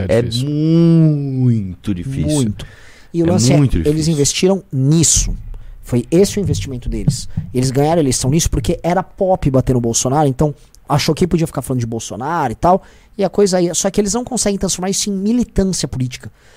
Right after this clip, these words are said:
Speaker 3: Eles não conseguem ter, por exemplo, a, a, o funil de conversão do Bolsonaro, que tem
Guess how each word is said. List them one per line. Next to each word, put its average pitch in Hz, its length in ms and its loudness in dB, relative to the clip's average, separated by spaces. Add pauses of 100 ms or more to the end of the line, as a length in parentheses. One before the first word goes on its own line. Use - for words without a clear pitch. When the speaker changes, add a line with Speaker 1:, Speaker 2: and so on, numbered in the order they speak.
(160)
Speaker 3:
Eles 175 140 4
não 220 80 2
conseguem 214 300 0
ter, 208 240 0
por 156 160 -10
exemplo, 180 200 -8
a, 151 400 -6
a, 151 40 -4
o 147 60 -4
funil 185 400 -4
de 196 80 -4
conversão 190 440 -2
do 185 80 -4
Bolsonaro, 165 640 -4 (320)
que 165 100 -6
tem 143 340 -4